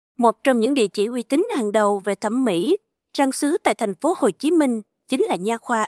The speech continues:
I D E N T. Với minh chứng là hơn sáu k răng sứ được thực hiện thành công cho hàng ngàn khách hàng cả trong lẫn ngoài nước. Nha khoa I D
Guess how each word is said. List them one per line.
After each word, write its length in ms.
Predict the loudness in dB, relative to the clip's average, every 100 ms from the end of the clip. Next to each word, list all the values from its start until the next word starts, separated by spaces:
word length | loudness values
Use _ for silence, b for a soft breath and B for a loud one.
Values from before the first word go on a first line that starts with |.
| -4
I 60 | -6 -2
D 20 |
E 400 | -2 0 0 -2
N 60 | -4
T. 100 | -4 -4 -6 _ _ _ _ _ -2
Với 160 | 2 4
minh 160 | 2
chứng 280 | 0 0 0 _ _ -4
là 120 | -2
hơn 160 | 0 -2
sáu 200 | -4 -2
k 40 | -2 -2
răng 200 | -2 -4
sứ 240 | -2 0 0
được 140 | -2
thực 160 | -6 -2
hiện 180 | -4 -2
thành 200 | -4 -4
công 300 | -4 -4 -4 -10 _ _ -2
cho 100 | 0
hàng 260 | 0 0
ngàn 200 | 0 0
khách 220 | -4 -8 -4
hàng 240 | -4 -4 -4
cả 180 | -2 0
trong 140 | -2 -2
lẫn 200 | -2 -2
ngoài 140 | -2
nước. 260 | -2 -4 _ _ _ -4
Nha 100 | -2
khoa 200 | 0 0
I 100 |
D 20 | 0